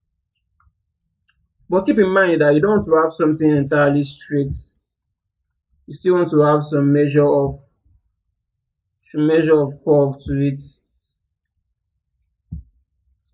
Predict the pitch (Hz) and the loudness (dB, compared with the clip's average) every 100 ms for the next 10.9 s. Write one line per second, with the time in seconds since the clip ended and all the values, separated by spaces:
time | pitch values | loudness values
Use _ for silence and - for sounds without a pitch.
0 | _ - 156 160 165 156 143 - - 156 | _ -6 0 2 4 2 2 -6 2 4
1 | 156 - - - - - _ _ _ - | 4 -2 -16 -18 -20 -20 _ _ _ -2
2 | 165 160 - - 151 156 - - - - | 0 0 -6 -4 0 0 -4 -16 -20 -4
3 | 156 139 139 143 143 139 151 151 156 143 | 0 0 -4 -8 -6 -6 -6 -4 -4 -4
4 | 135 131 139 135 - - - _ _ _ | -4 -6 -10 -12 -16 -16 -16 _ _ _
5 | _ _ _ _ _ _ _ _ _ _ | _ _ _ _ _ _ _ _ _ _
6 | _ _ _ - 151 151 170 165 156 151 | _ _ _ -8 -2 0 2 2 0 -2
7 | 147 147 143 143 143 143 135 - 131 - | -2 -2 -2 0 -2 -6 -10 -8 -8 -6
8 | 147 147 143 160 165 160 151 151 147 156 | -6 -4 -4 -2 -2 -2 -2 -2 -4 -6
9 | 170 214 185 170 147 160 147 - 156 - | -6 -2 -2 -4 -4 -4 -4 -6 -6 -4
10 | 156 160 156 156 143 139 143 139 | -2 -2 0 0 0 0 0 -2